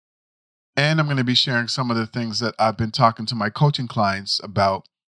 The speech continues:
and some of the things that have been working for them in terms of helping them to generate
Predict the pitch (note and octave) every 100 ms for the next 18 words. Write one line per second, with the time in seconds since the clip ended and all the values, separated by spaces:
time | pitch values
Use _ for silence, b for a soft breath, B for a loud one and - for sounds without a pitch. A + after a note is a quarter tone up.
0 | _ _ - B2 D#3 C#3 C3+ C#3+ B2 B2
1 | A2 A#2 A#2+ B2 B2 A2 A2+ C#3 A2 G#2+
2 | B2 A2+ A2+ G#2 G2 - _ _ _ _
3 | _ - B2 A#2+ A2+ A2+ - G2 A#2 A2
4 | A2 G#2 G2+